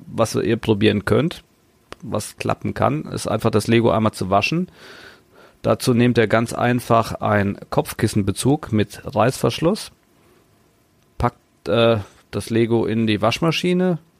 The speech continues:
ein bisschen Waschmittel, ganz, ganz bisschen Weichspüler, einfach nur für den Geruch. Dann auf, äh, dreißig Grad waschen und, ähm,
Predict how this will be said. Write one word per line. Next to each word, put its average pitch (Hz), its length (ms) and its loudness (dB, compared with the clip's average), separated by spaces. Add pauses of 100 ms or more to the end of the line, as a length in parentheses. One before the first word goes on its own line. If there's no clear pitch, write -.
(180)
ein 117 100 -10
bisschen 107 480 0
Waschmittel, 156 580 0 (220)
ganz, 151 280 -2
ganz 139 240 -2
bisschen 117 480 -4
Weichspüler, 147 720 -2
einfach 123 260 0
nur 123 120 2
für 120 100 0
den 113 140 2
Geruch. 117 320 0 (640)
Dann 120 200 2
auf, 110 240 -2
äh, 120 140 0
dreißig 113 400 0
Grad 110 280 -2
waschen 151 360 -2
und, 127 300 -2
ähm, 123 380 0